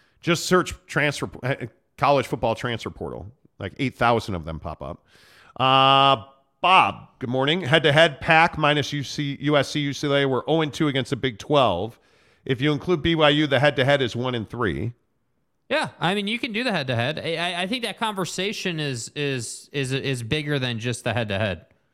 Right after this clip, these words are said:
Speaker 1: Yeah. Jeff Johnson says, "Man, I've, I've worked at the facilities here at B Y U. They are not shabby by any stretch of the imagination." But I, I also think, yeah, I, I,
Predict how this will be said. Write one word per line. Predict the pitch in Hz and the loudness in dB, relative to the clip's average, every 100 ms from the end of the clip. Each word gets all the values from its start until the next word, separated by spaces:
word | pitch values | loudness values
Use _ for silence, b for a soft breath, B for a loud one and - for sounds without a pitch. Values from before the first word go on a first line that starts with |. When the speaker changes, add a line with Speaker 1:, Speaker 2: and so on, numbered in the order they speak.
| _ _ _ _ _ _ _ _ - | _ _ _ _ _ _ _ _ -4
Speaker 1:
Yeah. | 107 87 73 b b b | -2 -2 -4 b b b
Jeff | 165 160 | 2 4
Johnson | - 180 175 180 | 4 2 2 -2
says, | 175 147 | -2 -2
"Man, | 151 160 | 2 2
I've, | 156 165 - - | 4 2 0 2
I've | 160 127 | 2 4
worked | 170 175 | 0 2
at | 165 | -2
the | 151 | -2
facilities | 131 147 165 156 139 | -4 -2 0 0 0
here | 156 | 0
at | 143 | 0
B | 147 | 0
Y | 143 139 | 2 2
U. | 139 147 | 2 2
They | 143 | 2
are | 139 | 2
not | 135 143 151 | 2 0 0
shabby | - - 147 143 | -2 2 4 4
by | 139 127 127 | 2 2 2
any | 135 | 0
stretch | 113 - 123 - | -4 -2 0 0
of | 120 | 0
the | |
imagination." | 117 110 110 - 123 117 104 | 0 0 -2 -2 -4 -4 -4
But | 147 | 0
I, | 156 160 b b b b - | 0 -2 b b b b 0
I | 147 | 4
also | 156 - 165 | 4 2 0
think, | - 160 123 _ _ _ _ _ _ _ _ _ _ _ _ _ _ _ _ _ _ _ _ - | 2 0 -2 _ _ _ _ _ _ _ _ _ _ _ _ _ _ _ _ _ _ _ _ -8
yeah, | 113 73 | -4 -4
I, | - 147 147 | 2 2 4
I, | 151 170 156 | 6 6 4